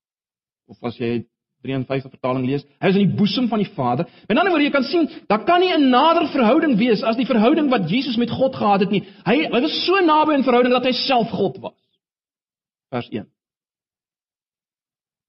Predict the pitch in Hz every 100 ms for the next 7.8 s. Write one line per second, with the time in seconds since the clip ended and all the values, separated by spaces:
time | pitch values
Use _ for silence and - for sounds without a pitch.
0 | _ _ _ - 185 220 202 175 180 185
1 | 165 160 170 - 196 196 220 - 320 381
2 | 160 - _ - 190 220 320 330 240 214
3 | - 240 226 220 196 185 214 202 196 -
4 | _ - 190 185 220 208 190 - - -
5 | - 240 - - - 247 269 262 - 233
6 | 156 285 349 320 208 - 208 180 180 185
7 | 233 302 381 247 160 139 131 117